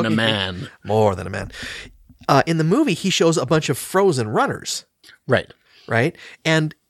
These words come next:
Speaker 2: s-, uh, the Sci-Fi Channel, Sci-Fi Wire, has,
Speaker 1: Mm-hmm.
Speaker 2: has done a bunch of opinion pieces, and they think that this is a direct nod back to Soylent Green.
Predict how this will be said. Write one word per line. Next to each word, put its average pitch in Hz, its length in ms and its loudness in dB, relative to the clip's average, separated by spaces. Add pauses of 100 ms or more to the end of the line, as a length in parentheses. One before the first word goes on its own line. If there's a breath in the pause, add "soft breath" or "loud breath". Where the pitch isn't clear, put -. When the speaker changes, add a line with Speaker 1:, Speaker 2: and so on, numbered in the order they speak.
Speaker 2:
s-, - 240 -2
uh, 131 180 2
the 131 100 0
Sci-Fi 254 480 4
Channel, 104 320 0
Sci-Fi 139 420 0
Wire, 113 600 0
has, 131 240 2
Speaker 1:
Mm-hmm. - 120 -8
Speaker 2:
has 110 220 0 (240)
done 131 160 4
a 123 40 2
bunch 123 160 0
of 117 60 -6
opinion 151 400 0
pieces, 107 320 -6
and 120 160 -2
they 190 180 6
think 123 460 0 (280 loud breath)
that 123 60 -8
this 151 200 4
is 143 80 0
a 139 60 4
direct 127 420 2
nod 139 360 2
back 135 260 0
to - 60 -2
Soylent 107 440 0
Green. 147 440 -6